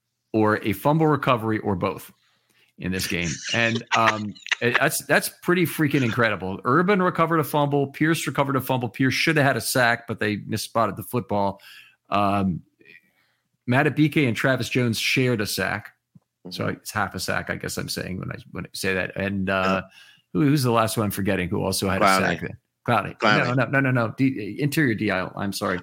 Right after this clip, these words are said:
Speaker 2: Oh,
Speaker 1: Washington had a sack.
Speaker 2: Washington. Yes.
Speaker 1: Yeah.
Speaker 2: Yes, Washington.
Speaker 1: Yeah,
Speaker 2: Welcome
Speaker 1: nice to see him
Speaker 2: back.
Speaker 1: come back. Yeah. Yeah. I, I didn't, I didn't like the fact that he was, that he was a healthy scratch.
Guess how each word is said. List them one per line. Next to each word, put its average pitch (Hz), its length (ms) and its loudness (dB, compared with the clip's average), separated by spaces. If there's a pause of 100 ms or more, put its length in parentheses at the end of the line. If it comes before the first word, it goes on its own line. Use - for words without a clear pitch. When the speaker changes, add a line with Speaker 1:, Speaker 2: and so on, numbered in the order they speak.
Speaker 2:
Oh, 127 220 8
Speaker 1:
Washington 98 240 2
had 90 80 -6
a - 20 -14
sack. - 60 -16
Speaker 2:
Washington. 104 720 2
Yes. 98 420 2
Speaker 1:
Yeah. - 60 -20 (180)
Speaker 2:
Yes, - 200 -2
Washington. 98 440 -2 (340)
Speaker 1:
Yeah, - 140 -6
Speaker 2:
Welcome 123 160 4
Speaker 1:
nice 233 80 -2
to 156 80 -2
see 92 60 4
him 120 60 6
Speaker 2:
back. 120 160 2
Speaker 1:
come - 120 -10
back. - 260 -6
Yeah. 185 380 0 (640)
Yeah. - 220 0
I, 147 240 0
I 151 80 6
didn't, 175 320 2
I 151 80 6
didn't 175 160 2
like 170 160 2
the 143 80 0
fact 135 320 2
that 123 80 2
he 120 100 4
was, 110 420 0
that 110 220 -2
he 113 120 4
was 110 180 2
a 107 60 2
healthy 123 280 0
scratch. 110 640 0